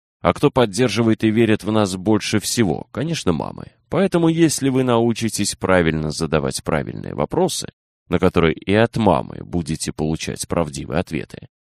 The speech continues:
ваше общение с клиентами станет крайне эффективным. Роб Фицпатрик написал занимательное и крайне полезное руководство на тему, как построить общение с клиентами таким образом,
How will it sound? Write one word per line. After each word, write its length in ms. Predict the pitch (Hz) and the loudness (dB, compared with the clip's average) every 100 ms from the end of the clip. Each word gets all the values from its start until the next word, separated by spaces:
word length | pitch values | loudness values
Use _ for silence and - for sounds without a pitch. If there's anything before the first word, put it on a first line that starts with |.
| _ | _
ваше 400 | - 101 175 - | 2 4 4 0
общение 480 | 160 - 151 170 165 | -2 -2 -4 -2 -2
с 100 | - | -4
клиентами 640 | - 135 135 139 127 127 120 | -2 0 2 0 0 -2 -2
станет 480 | - 120 113 104 | -2 -2 0 -4
крайне 420 | - 117 120 113 98 | -4 0 2 2 0
эффективным. 720 | 85 - - 55 - 50 - _ _ _ _ _ _ 107 | -2 -4 -6 -10 -10 -16 -18 _ _ _ _ _ _ 2
Роб 280 | 147 156 - _ | 4 4 -4 _
Фицпатрик 840 | - 135 - - 123 127 117 - | -6 -4 -4 0 0 2 0 -2
написал 500 | 104 101 104 - 107 | -2 -2 -2 2 2
занимательное 920 | 90 110 113 113 123 - 107 107 104 - - | 2 0 2 2 2 2 0 2 0 0 -2
и 140 | 82 | -4
крайне 500 | - - 98 139 135 | -2 0 0 2 -2
полезное 540 | - 82 90 92 98 87 | 2 2 2 0 0 0
руководство 680 | - 82 82 - - 87 | 2 2 2 -2 -4 -2
на 160 | 82 82 | 0 0
тему, 320 | - 135 127 | -2 -2 0
как 220 | 117 - | -2 0
построить 580 | 98 - - 98 98 - | -2 -2 -2 0 0 0
общение 460 | 85 - 87 85 80 | -2 -2 -2 -2 -2
с 80 | |
клиентами 560 | - 87 85 78 80 78 | -2 0 0 0 -4 -4
таким 340 | 82 76 87 | -4 -2 -2
образом, 420 | 135 - 71 50 | 0 0 -2 -8